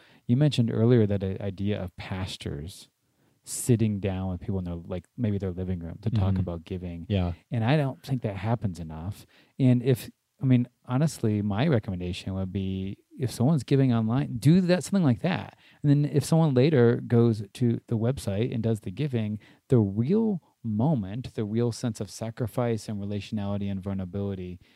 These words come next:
Speaker 1: came in that conversation
Speaker 2: Uh-huh.
Speaker 1: with a pastor, say,
Speaker 2: Uh-huh.
Speaker 1: and then later it doesn't particularly matter where they actually give it. And so I think that's a thing.
Speaker 2: Yeah, I, I like that idea. I,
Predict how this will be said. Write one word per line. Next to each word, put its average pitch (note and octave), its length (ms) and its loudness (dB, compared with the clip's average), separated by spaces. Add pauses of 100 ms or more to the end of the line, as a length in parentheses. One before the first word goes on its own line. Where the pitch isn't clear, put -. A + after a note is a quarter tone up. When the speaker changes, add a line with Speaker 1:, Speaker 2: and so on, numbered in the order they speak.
(140)
Speaker 1:
came C#3 300 0
in A#2+ 120 2
that G#2 280 -6
conversation F#2 880 -6
Speaker 2:
Uh-huh. F#2 300 2 (160)
Speaker 1:
with - 160 -4
a F#2 40 -6
pastor, G2+ 680 -6
say, G2+ 180 -2
Speaker 2:
Uh-huh. F#2 180 0 (260)
Speaker 1:
and C#3 80 2
then C3+ 140 4
later B2+ 340 4
it G#2+ 100 -2
doesn't G#2+ 280 -4 (220)
particularly A2 520 0
matter F#2 340 -4
where F#2 200 -6
they F2 180 -8
actually E2 720 -14
give - 220 -14
it. - 140 -14
And G#2+ 120 -12
so - 120 -6
I D3 120 -2
think G#2 180 -4
that's - 220 -12
a - 60 -16
thing. - 320 -16 (1080)
Speaker 2:
Yeah, G#2+ 360 8 (100)
I, B2+ 140 6 (500)
I C3 60 6
like A#2 240 8
that G#2 160 6
idea. F#2 340 4
I, G2+ 420 6